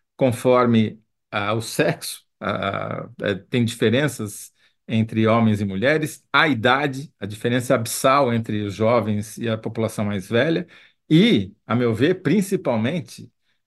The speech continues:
em relação à classe social. Esse nome, classe social, é, eu sei que os sociólogos disputam um pouco, mas vamos chamar de classe de consumo. Se a gente pega, Thales, a, a população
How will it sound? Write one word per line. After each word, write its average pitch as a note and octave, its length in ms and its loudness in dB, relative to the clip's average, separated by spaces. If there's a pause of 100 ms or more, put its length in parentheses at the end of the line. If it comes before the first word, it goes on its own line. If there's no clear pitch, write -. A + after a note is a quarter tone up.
em B2+ 60 -2
relação C#3 800 0
à D3+ 100 2
classe C3+ 340 0
social. A2 680 0 (100)
Esse - 380 -12 (100)
nome, A#2+ 420 0
classe A#2+ 300 -6
social, C3+ 500 -2 (440)
é, A2 180 -2
eu G#2+ 100 0
sei B2 180 -2
que A#2 100 -8
os A2+ 60 -10
sociólogos A#2 640 0
disputam A2+ 560 -2
um B2+ 80 0
pouco, E3 380 4
mas C3 140 2
vamos D#3+ 160 -2
chamar C#3 240 0
de C3 120 0
classe C3+ 300 0
de B2 120 -4
consumo. A2+ 600 -6 (420)
Se - 140 -2
a C3+ 60 6
gente F#3+ 280 2
pega, A2 600 0 (120)
Thales, F#2+ 500 -4 (100)
a, B2 260 -4
a A2+ 40 -2
população A2+ 960 -2